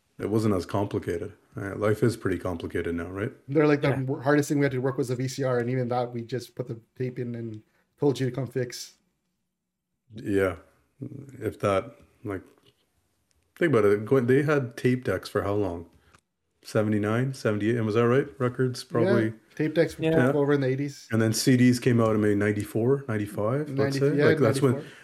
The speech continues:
Speaker 1: when they become prevalent in each everybody's home. You had the Kenwood C D changer, you know, and
Speaker 2: Yeah.
Speaker 1: it became a, a normative thing. So that's ten years of the same audio technology. We haven't had that.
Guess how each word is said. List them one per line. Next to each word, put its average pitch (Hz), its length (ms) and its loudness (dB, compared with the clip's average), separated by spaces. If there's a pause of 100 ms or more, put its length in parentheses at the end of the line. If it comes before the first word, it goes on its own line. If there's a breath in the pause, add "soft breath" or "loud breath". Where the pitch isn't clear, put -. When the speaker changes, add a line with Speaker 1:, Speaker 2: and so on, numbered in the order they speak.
Speaker 1:
when 123 120 4
they 127 80 8
become 117 580 2
prevalent 110 480 2
in 104 80 4
each 104 240 0
everybody's 101 360 0
home. 107 200 4
You 98 80 2
had 95 80 0
the 95 60 -2
Kenwood 104 480 0
C 113 160 0
D 107 120 0
changer, 107 460 -2
you 101 80 -2
know, 101 160 0
and 113 80 -2
Speaker 2:
Yeah. 78 60 -2
Speaker 1:
it - 100 -10 (540 loud breath)
became 107 320 4
a, 104 40 6
a 110 140 0
normative 107 460 4
thing. 123 160 2
So 143 100 2
that's 175 160 2
ten 143 360 2
years 120 280 6
of 101 60 0
the 98 80 0
same 107 340 0
audio 101 220 2
technology. 85 580 -6 (1080 soft breath)
We 151 140 2
haven't 180 220 2
had 87 200 -2
that. 98 260 0